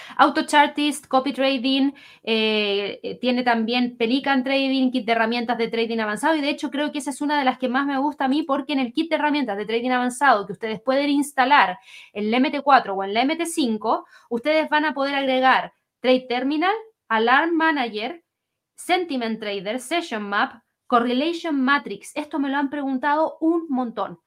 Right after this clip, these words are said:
Entonces, ¿qué es lo que sugiero? Si todavía no tienen la cuenta de Tickmill, bueno, vayan y soliciten una cuenta de práctica. Lo pueden hacer aquí pinchando en este botón, llenen este formulario, con eso prueban al broker,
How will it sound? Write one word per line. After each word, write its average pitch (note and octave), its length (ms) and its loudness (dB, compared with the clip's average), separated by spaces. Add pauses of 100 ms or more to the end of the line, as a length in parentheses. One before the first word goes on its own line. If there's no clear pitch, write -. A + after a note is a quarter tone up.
(320)
Entonces, D#4 600 -2 (180)
¿qué E4+ 80 -2
es E4 40 0
lo F4 120 -2
que E4+ 80 -6
sugiero? E4 420 -4
Si A3+ 140 -8
todavía A#3 280 0
no D4+ 120 -4
tienen D4 260 -6
la C4+ 160 0
cuenta D4 520 -2
de G#3+ 240 -8
Tickmill, D4 520 -2
bueno, A3+ 320 -2
vayan A#3 400 0
y C#4+ 60 -2
soliciten C4 400 -4
una B3 180 -2
cuenta A#3+ 240 -4
de A#3 100 0
práctica. B3 380 -6
Lo C4 100 -4
pueden A#3 200 -2
hacer A3+ 260 -4
aquí A#3 220 -4
pinchando A#3 480 -2
en A3 80 -2
este B3 240 -4
botón, D#4 320 2 (500)
llenen B3+ 260 2
este C4 200 0
formulario, E4 720 0 (140)
con A3+ 160 -4
eso A3+ 260 -2
prueban A#3+ 380 2
al D4 140 0
broker, F4 540 0